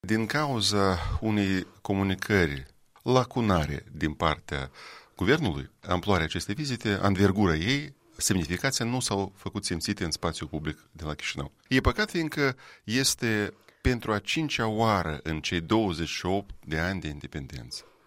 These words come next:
când un conducător a Moldovei ajunge la Casa Albă. Și Maia Sandu și delegația pe care a condus au fost primite chiar vis-a-vis de Cabinetul Oval, în sala Roosevelt. Și atât substanța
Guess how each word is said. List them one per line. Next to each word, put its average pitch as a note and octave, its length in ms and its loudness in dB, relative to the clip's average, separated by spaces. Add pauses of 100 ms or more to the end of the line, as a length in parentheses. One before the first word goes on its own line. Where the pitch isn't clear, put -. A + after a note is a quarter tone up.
când A2 380 2
un G2 200 -2
conducător G2+ 600 -2 (240)
a E2 140 -8
Moldovei E2+ 360 -6
ajunge G#2 420 -6
la G2 160 -2
Casa G#2 380 -4
Albă. C#2+ 300 -10 (140)
Și - 160 -4
Maia G2 260 2
Sandu F#2+ 360 -2
și - 140 -8
delegația D2 680 -4
pe C#2+ 80 -12
care C#2+ 180 -6
a C#2+ 40 -8
condus D#2 300 -12
au B2+ 60 -6
fost C#3 200 -8
primite C3+ 340 -4
chiar G#2 260 -2
vis-a-vis F2+ 420 -2
de E2 120 -8
Cabinetul D2+ 500 -6
Oval, G2+ 300 -6
în B2+ 160 -10 (140)
sala G2+ 380 -2
Roosevelt. E2+ 560 -6
Și - 440 0 (840)
atât D3 360 -2
substanța A#2+ 840 0